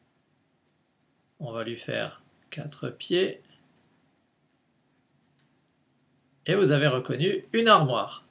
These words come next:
D'où vient cette racine dans l'espéranto qui signifie armoire ? Elle vient de l'allemand. Et lorsque l'enfant va rencontrer l'armoire en allemand,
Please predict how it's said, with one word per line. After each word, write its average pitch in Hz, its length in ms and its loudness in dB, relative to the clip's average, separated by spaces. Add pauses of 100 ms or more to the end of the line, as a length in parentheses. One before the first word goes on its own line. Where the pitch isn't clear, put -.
D'où 226 200 4
vient 220 240 4
cette 208 220 4
racine 175 540 4
dans 151 160 4
l'espéranto 139 560 -2
qui 151 160 -4
signifie 127 460 -4
armoire ? 123 480 0 (800)
Elle 107 100 -4
vient 226 160 2
de 220 60 2
l'allemand. 131 480 2 (840)
Et - 100 -12
lorsque 156 260 -2
l'enfant 175 420 2
va 151 120 4
rencontrer 127 800 -2 (1700)
l'armoire 127 480 2
en 104 100 -8
allemand, 117 420 -8